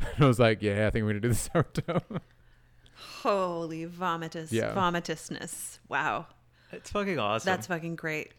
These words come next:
Speaker 2: It's great. I would watch a travel show with you as the host. You sh-,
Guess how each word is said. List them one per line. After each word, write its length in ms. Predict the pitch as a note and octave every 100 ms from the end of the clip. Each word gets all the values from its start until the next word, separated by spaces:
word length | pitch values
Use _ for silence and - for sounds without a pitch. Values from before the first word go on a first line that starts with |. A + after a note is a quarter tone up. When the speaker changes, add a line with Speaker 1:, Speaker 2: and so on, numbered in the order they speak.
| _ -
Speaker 2:
It's 120 | G3
great. 320 | - G#3+ B3 - - _ _ - -
I 100 | F#3
would 140 | G#3+ A3
watch 220 | A3+ A3
a 40 |
travel 320 | A3+ G3+ G#3+
show 260 | - G#3 F#3
with 200 | F3+ F3+
you 220 | F3 F3+ F#3
as 140 | F#3
the 100 | F#3+
host. 520 | G#3 F#3 - - - - _ - _ _ _ - -
You 260 | F3 F#3+
sh-, 160 | F#3+